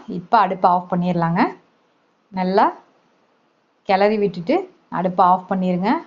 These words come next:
அந்த மிளகு வாசத்தோடையும் அந்த பூண்டு வாசனையோடையும் அவ்வளோ சூப்பரா இருக்குங்க. இதே வந்து நீங்க கொஞ்சம் கிரேவி மாதிரி வேணும்னா கூட இன்னும் கொஞ்சம் முன்னாடி பதத்துல எடுத்துடலாம்.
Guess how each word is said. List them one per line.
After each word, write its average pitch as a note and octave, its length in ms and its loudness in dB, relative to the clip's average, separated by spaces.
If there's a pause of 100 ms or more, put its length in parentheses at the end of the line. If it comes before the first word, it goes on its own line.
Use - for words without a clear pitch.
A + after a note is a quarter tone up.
(1000)
அந்த F#3 260 2
மிளகு G3+ 500 -2
வாசத்தோடையும் F#3 840 0 (680)
அந்த F3+ 180 -2
பூண்டு A3 400 2
வாசனையோடையும் F#3+ 760 2
அவ்வளோ F3+ 240 2
சூப்பரா F#3+ 420 -2
இருக்குங்க. F3 340 -2 (1900)
இதே B3 320 2
வந்து B3 160 2
நீங்க B3 220 0
கொஞ்சம் G3 260 0
கிரேவி G#3 340 2
மாதிரி G#3+ 260 4
வேணும்னா G3 260 -2
கூட A3+ 140 -2
இன்னும் B3 300 0
கொஞ்சம் A3+ 540 2
முன்னாடி A3 440 0
பதத்துல G3+ 420 2
எடுத்துடலாம். F#3 580 0